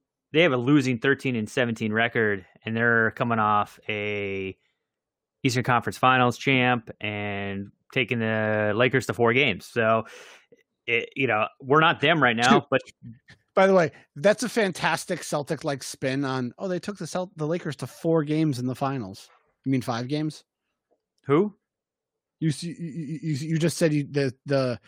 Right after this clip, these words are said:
Speaker 2: Heat took the Lakers to four games.
Speaker 1: Oh, I'm sorry, six. They took them to six. I
Speaker 2: I'm,
Speaker 1: said
Speaker 2: that's, I'm
Speaker 1: four?
Speaker 2: making,
Speaker 1: Sorry.
Speaker 2: I'm making,
Speaker 1: No,
Speaker 2: I'm,
Speaker 1: no,
Speaker 2: I'm
Speaker 1: there
Speaker 2: making
Speaker 1: was
Speaker 2: a joke.
Speaker 1: No, I guess what I'm saying as a fan base, it's like Miami. If I, if that was me,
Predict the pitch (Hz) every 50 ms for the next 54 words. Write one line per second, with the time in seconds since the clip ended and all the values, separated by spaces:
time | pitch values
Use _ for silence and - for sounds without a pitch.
0 | _ _ - - 190 180 - - 170 156 - 143 139 139 143 143 - 143 131 -
1 | - 135 123 - - 151 143 131 127 117 123 123 117 107 101 92 90 - - -
2 | _ _ _ _ _ _ _ _ _ _ _ _ 151 147 147 147 - 139 107 107
3 | 104 - - - 165 117 - - - - - _ - 123 117 147 123 131 127 117
4 | - - 151 107 - - - - - - _ _ _ _ _ _ _ - - 107
5 | 107 104 127 143 143 139 127 131 139 147 143 120 98 127 131 117 117 110 101 92
6 | - - _ _ - 170 170 185 185 147 185 - 160 175 180 180 170 175 - 143
7 | 143 143 143 170 165 147 - 170 170 170 160 135 143 143 - - _ _ _ _
8 | _ _ _ _ _ _ _ _ _ _ _ _ _ _ _ _ _ _ _ _
9 | 208 247 240 208 220 202 247 233 - 214 233 202 165 - 226 220 202 190 151 160
10 | - - 208 226 240 220 151 135 127 127 - 131 117 - 151 143 139 120 - 147
11 | 147 143 143 151 170 202 220 196 143 120 117 113 - 147 151 151 143 147 127 135
12 | 160 185 175 147 123 110 131 143 165 208 214 147 117 107 107 117